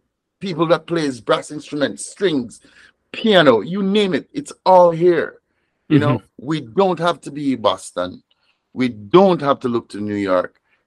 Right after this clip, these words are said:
Speaker 1: They should be coming here to ask us to participate. They should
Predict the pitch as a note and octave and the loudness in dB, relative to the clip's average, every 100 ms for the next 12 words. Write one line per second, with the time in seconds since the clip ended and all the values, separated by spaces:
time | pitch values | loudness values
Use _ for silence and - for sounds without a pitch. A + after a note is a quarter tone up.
0 | _ B2+ D3+ C#3+ - C3+ B2+ C3+ - C3 | _ 0 2 2 -4 -4 -4 -4 -2 -2
1 | A#2+ A#2 A2 A2 G2+ F2+ - F#2+ - G2+ | 0 -2 -4 0 0 -2 -6 -10 0 2
2 | F#2+ - - F#2+ - - - F#2 F2 - | 2 -2 -10 -10 -10 -14 -2 0 0 -4
3 | - - - E2+ - _ _ _ _ _ | -16 -16 -8 -8 -8 _ _ _ _ _
4 | _ _ _ _ A2 A2 - G#2 | _ _ _ _ 0 0 -2 -6